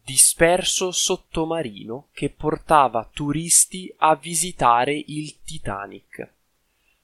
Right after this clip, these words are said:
Un sommergibile turistico con a bordo cinque passeggeri diretti a vedere il relitto del Titanic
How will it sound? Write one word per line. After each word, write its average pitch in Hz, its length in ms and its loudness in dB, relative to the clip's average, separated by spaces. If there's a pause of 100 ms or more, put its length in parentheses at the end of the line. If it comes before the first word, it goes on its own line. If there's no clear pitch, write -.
(120)
Un 120 200 -8
sommergibile 139 1160 0
turistico - 920 -8
con 123 280 -2
a 120 100 6
bordo 135 580 -2
cinque 180 680 -6
passeggeri 110 1120 -4
diretti 123 800 -2
a 117 80 0
vedere 135 560 -2
il 113 240 -4
relitto 117 680 -8
del 110 320 -8
Titanic 135 840 -6